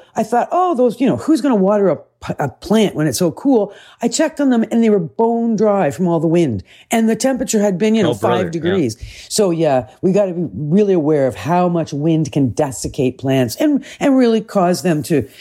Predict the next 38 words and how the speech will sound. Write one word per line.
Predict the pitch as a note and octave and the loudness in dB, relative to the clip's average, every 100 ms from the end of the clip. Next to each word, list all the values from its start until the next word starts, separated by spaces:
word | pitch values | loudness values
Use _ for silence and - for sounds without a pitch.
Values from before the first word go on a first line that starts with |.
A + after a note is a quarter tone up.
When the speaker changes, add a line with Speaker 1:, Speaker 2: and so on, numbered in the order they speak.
| - | -10
Speaker 1:
to | - C#3+ G2 - | -4 -4 -6 -6
just | B2 A#2+ - | -4 -4 -4
decline | F3 - F3+ D3+ C3+ | -4 0 2 2 0
so | B2+ C#3+ | -2 -2
quickly. | - D#3 C3 G#2+ | 0 -2 -2 -2
So | C3 C#3+ - _ | -2 -4 -8 _
keep | - B3+ B3+ | -2 0 0
an | A#3 | 0
eye | G#3+ G3 D#3 | 2 2 2
on | C#3 - | 0 -2
anything | E3 E3+ - D#3+ | 0 0 0 0
you're | C#3+ | 0
planting. | C3+ B2 A2 G2+ - F#2+ - | 0 0 0 -2 -6 -10 -10
Speaker 2:
Speaking | - - A3 G3 E3 | -6 -2 -2 -2 -4
of | A#2+ | -2
wind, | C#3 D3 C3 C#3 B2+ | 0 0 -2 -4 -4
I'm | C#3+ | -2
almost | D#3 D#3+ C#3 A#2 | 0 0 0 -2
winded | A#2 F3 D3+ C#3+ | 0 0 0 -2
myself. | A#2+ C3 A#2+ C3 G#2 - | 0 -2 -2 -2 -2 -2
We're, | A2+ - | -4 -2
we're | D3+ | -2
coming | D3 B3 B3+ | 0 0 0
to | E3 F#4+ | 0 0
the | E4+ D#4+ - C4+ | 0 -2 -4 -6
Speaker 1:
<laughs> | - | -2
Speaker 2:
end | A#3+ | -4
of | G#3+ | -2
the | G3 | -2
show, | F3+ F3+ | 0 0
Charlie. | C3+ C#3 E3+ F#3+ F3+ C#4 - - | 0 0 -2 -2 -4 -6 -8 -6
Uh, | C#3 | -4
time | E3 G3 D#3 | -2 -2 -4
to | |
say | C#3 F3 | -4 -2
bye-bye | D#3 D3+ D3+ C#3+ D#3+ | 0 0 -2 -2 -2
and, | D#3 B2 | -2 -2
uh, | A#2+ | -4